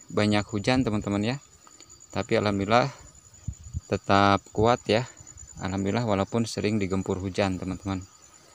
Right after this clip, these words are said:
Nah, kondisinya seperti ini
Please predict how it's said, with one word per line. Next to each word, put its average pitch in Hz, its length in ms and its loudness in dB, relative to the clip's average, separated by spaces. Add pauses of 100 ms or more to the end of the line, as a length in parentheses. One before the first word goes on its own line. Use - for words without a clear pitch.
(720)
Nah, 95 260 -4
kondisinya 101 540 -6
seperti 101 400 -6
ini 117 240 -4